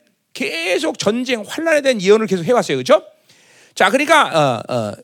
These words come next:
이사야 입장에서 볼 때는, 어, 그 우시아의 자시-, 기록, 어, 뭐야, 그 생적을 자신이 기록해왔던 걸 물론이와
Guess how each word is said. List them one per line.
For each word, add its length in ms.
이사야 460
입장에서 420
볼 180
때는, 320
어, 180
그 420
우시아의 600
자시-, 400
기록, 320
어, 220
뭐야, 220
그 240
생적을 600
자신이 360
기록해왔던 800
걸 140
물론이와 720